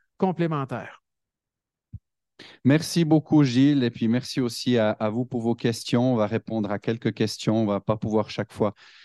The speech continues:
Speaker 2: répondre à tout, euh, euh, de, lors de la session. Donc, euh, les autres, euh, questions seront soit répondues par chat, soit,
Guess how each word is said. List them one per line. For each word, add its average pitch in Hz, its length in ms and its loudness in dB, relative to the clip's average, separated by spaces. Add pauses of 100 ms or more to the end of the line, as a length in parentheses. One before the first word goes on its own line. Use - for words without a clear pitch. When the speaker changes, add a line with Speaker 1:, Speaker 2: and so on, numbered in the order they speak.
(140)
Speaker 2:
répondre 110 400 0
à 104 80 0
tout, 123 360 2
euh, 101 380 2 (560)
euh, 95 300 0
de, 90 220 -4
lors 110 260 2
de 107 80 0
la 104 160 4
session. 113 580 -2
Donc, 104 480 -4
euh, 92 640 2
les 101 240 0
autres, 113 300 -2
euh, 101 220 0
questions 110 480 -2
seront 104 260 -2
soit 101 220 -2
répondues 98 420 0
par 98 240 -2
chat, 104 320 -2
soit, 98 340 -2